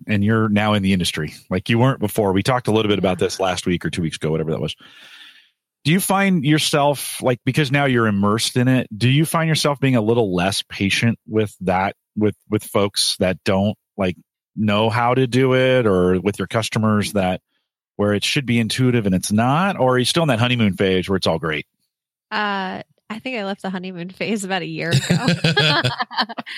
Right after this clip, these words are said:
Speaker 2: Well, because, you know, I had my podcast and then all of my friends started wanting to do theirs and they would ask me things. And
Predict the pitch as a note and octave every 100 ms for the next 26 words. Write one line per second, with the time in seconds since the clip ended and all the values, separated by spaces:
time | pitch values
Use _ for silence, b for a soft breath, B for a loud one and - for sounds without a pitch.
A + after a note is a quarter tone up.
0 | B F#4+ G#4 G4 F#4+ F#4 F4+ - - D4+
1 | C4+ B3 - A#3 B3+ C4 B3+ G#3 _ _
2 | - A3 A3 A3 G#3+ G3 A3 G#3+ - A#3
3 | A3+ A3 - A#3+ B3 A#3 - C4+ C4+ A#3+
4 | A#3 G#3+ G#3+ A3 G#3 - B B B -
5 | G#3+ A3 A#3 A#3+ A3+ A3+ A3 B3 F4 C4
6 | F#3+ F#3+ G3+ G3+ G3 G3+ C#4+ - A3+ G#3+
7 | G3+ F#3 F#3+ F#3+ F#3 F3